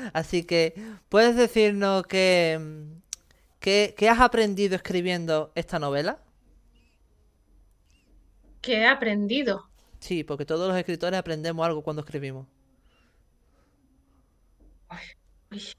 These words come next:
Speaker 2: qué pregunta me has
Speaker 1: Hostia,
Speaker 2: hecho.
Speaker 1: hostia, ahí, ahí está, ahí está pillado, ¿eh? <laughs>
Speaker 2: Que me ha dejado un blanco. Manuel, también te quiero, corazón. ¿Qué? <laughs> Pues, ¿qué he aprendido? Pues, porque sé escribir, no lo sabía,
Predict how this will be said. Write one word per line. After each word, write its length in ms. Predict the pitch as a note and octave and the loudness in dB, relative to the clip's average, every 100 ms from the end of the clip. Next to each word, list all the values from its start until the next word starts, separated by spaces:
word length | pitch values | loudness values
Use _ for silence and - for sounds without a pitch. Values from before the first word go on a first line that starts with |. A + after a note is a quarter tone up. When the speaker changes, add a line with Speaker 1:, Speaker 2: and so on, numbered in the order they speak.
| G3+ _ _ - | -20 _ _ -14
Speaker 2:
qué 80 | A#3+ | -12
pregunta 480 | G#3+ - G#3 A3+ - | -10 -8 -6 -6 -6
me 80 | F#3 | -4
has 80 | F#3 | -2
Speaker 1:
Hostia, 240 | A3 D3 | -2 -2
Speaker 2:
hecho. 60 | A#2 | -4
Speaker 1:
hostia, 380 | - - E3+ D#3 | -10 0 4 6
ahí, 180 | D#3+ F3 | 6 6
ahí 140 | F3 F3+ | 8 10
está, 260 | E3+ E3 | 10 8
ahí 120 | F#3+ F#3 | 8 8
está 180 | E3 | 6
pillado, 520 | E3 G#3+ G3 A3 G3 G#3+ | 6 8 12 12 12 12
¿eh? 160 | C#4+ - - | 8 0 -10
<laughs> 260 | - A#4 - A4 G#4 - G4+ - F#4 - _ _ - | 6 6 8 4 2 0 -2 -2 -8 -8 _ _ -8
Speaker 2:
Que 100 | - | 2
me 60 | E4 | 6
ha 80 | A#3+ | 10
dejado 220 | A#3 C4+ | 10 8
un 60 | B3 | 8
blanco. 520 | A3 D#4 E4 B3+ - - A#3 | 8 8 4 -2 -2 -2 2
Manuel, 480 | B3 C4 C4 D#4 | 6 6 6 4
también 300 | D#4 C#4+ C#4+ | 6 4 2
te 140 | C#4+ E4+ | -2 -4
quiero, 300 | - A3 G#3 | 0 2 2
corazón. 640 | G#3+ G#3+ - D4+ D#4 E4 G3 - - _ _ _ - | 4 2 4 4 4 2 -4 -16 -20 _ _ _ 0
¿Qué? 200 | C4 - | 2 4
<laughs> 1200 | C#5+ - - A#4+ A#4+ - A3+ G4 A#3+ E4+ - - - _ _ _ _ _ B3 B3+ - - _ _ _ _ _ | 4 4 8 8 8 6 6 6 2 0 -2 -10 -18 _ _ _ _ _ -4 -4 -10 -18 _ _ _ _ _
Pues, 200 | B3 B3+ | 6 6
¿qué 80 | B3 | 8
he 20 | |
aprendido? 680 | B3+ C4 C4+ C#4 F#4 F#4+ D4+ | 6 6 4 6 4 6 6
Pues, 260 | B3+ G3 - _ | 6 2 0 _
porque 520 | F3+ G#3+ - G#3+ G3 - - _ | 0 0 0 -2 -4 -12 -20 _
sé 180 | _ G#3+ | _ -6
escribir, 540 | G#3 - A#3+ A#3+ D#4 E4+ | -6 -2 -2 2 2 4
no 140 | C#4 | 4
lo 120 | C4 | 4
sabía, 440 | B3+ A3+ E4 E4+ | 2 2 4 4